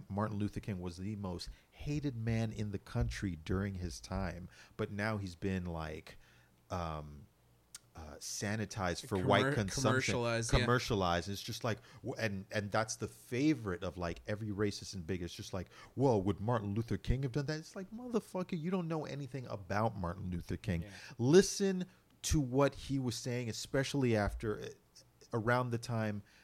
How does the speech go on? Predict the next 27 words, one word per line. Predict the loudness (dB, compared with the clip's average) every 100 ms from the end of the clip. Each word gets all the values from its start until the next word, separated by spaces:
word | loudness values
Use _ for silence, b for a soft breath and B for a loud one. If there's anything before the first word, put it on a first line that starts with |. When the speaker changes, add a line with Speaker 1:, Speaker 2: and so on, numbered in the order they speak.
| B _
Speaker 1:
uh, | 0 0 0
the | -2
Civil | -4 -2
Rights, | 2 0 0 -8 -6
uh, | -2 -2 0
Act | -2 -4
started | -2 -2 0
to |
get | -4 -2
passed. | 0 0
He | -2
started | -2 -2 -2 -4
talking | -4 -6 -4
about | -4 -4 -2
real | -2 -2 -4
equity, | -6 -4 -6 -8 -10 B B B -6
equity | -4 -2 -4 -6
for | -4
black | 0 0 0 0
people. | 0 0 -4
He's | -6
just | -6 -8 -6
like, | -8 -10 B B B B -6
"America | -4 -2 -2 -2 -2
wrote | 0 2 2 0
a |
check | -4 0 2 2 -2